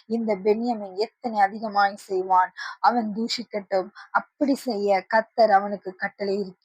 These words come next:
கட்டளையிட்டிருக்கிறார்." இன்றைக்கும் பிரியமானவர்களை, மக்-, மனிதர்கள் நம்மை தூஷிக்கிறார்களா? தேவன் அவர்களுக்கு அனுமதி கொடுத்திருக்கிறார் என்று சொல்லி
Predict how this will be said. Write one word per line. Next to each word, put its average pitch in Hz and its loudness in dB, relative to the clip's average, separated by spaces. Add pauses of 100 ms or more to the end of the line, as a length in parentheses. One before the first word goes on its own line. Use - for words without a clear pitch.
கட்டளையிட்டிருக்கிறார்." 208 2 (720)
இன்றைக்கும் 220 -4
பிரியமானவர்களை, 196 -2 (400)
மக்-, 202 -6
மனிதர்கள் 220 0
நம்மை 196 -6
தூஷிக்கிறார்களா? 190 -2 (720)
தேவன் 202 0
அவர்களுக்கு 202 -6
அனுமதி 220 -6
கொடுத்திருக்கிறார் 220 -2
என்று 190 -10
சொல்லி 196 -8